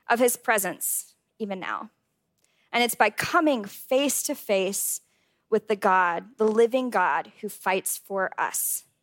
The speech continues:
that we're transformed. Thanks be to God. Let's pray.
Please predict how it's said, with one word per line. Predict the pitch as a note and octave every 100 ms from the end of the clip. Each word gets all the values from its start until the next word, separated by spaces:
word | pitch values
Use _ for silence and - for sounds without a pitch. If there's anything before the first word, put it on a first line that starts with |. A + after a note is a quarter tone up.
| _ -
that | -
we're | F3
transformed. | D3+ D#3 C3+ - - G2+ - A#3 - _ _ _ _ _ _ _
Thanks | - - -
be | -
to | -
God. | C2+ - A3+ _ _ _ _ _ _ _ _ -
Let's | G#3+
pray. | - F3